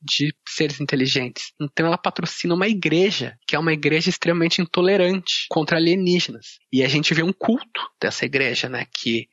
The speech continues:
o pastor do culto fala contra alienígenas,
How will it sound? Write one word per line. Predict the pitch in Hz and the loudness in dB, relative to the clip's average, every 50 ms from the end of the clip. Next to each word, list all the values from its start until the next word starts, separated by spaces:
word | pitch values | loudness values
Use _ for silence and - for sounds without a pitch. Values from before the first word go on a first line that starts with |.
| _ | _
o | - 151 | -4 -4
pastor | - _ 151 135 - - - - - 147 143 156 175 | -2 _ -2 -2 -2 -6 -8 -2 0 0 2 2 0
do | 175 190 | 0 -2
culto | - _ - - 165 160 170 190 - _ - 226 | -6 _ -2 0 2 2 2 0 -2 _ -2 -2
fala | - - - - - 160 147 143 156 190 220 - - | -2 -2 -2 -2 0 0 2 2 2 2 0 0 -2
contra | - - 160 165 185 - 185 | -2 0 0 0 0 0 2
alienígenas, | 165 156 160 165 165 160 160 160 165 - - 196 208 220 - - | 2 2 2 2 2 2 2 2 2 2 0 -2 -6 -6 -8 -12